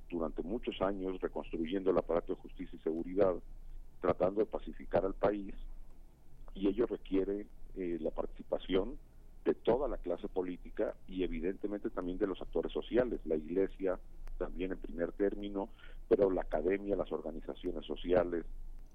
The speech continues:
eh, los medios, eh, los empresarios, evidentemente los colectivos de víctimas, ante un problema tan serio, porque hoy en día el Estado mexicano ya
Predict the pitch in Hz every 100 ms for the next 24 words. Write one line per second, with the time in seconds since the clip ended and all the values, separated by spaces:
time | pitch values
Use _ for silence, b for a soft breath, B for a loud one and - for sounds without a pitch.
0 | - 98 101 101 98 92 90 87 80 82
1 | - - - - - - - - - -
2 | 87 90 101 - - 85 80 85 - 87
3 | 80 95 - 87 85 85 76 - 71 -
4 | 92 92 98 101 - - 101 - - -
5 | 104 - 104 101 101 - 80 - 92 -
6 | 90 - - 78 - 95 98 95 87 -
7 | 95 85 - 87 80 - - 95 90 -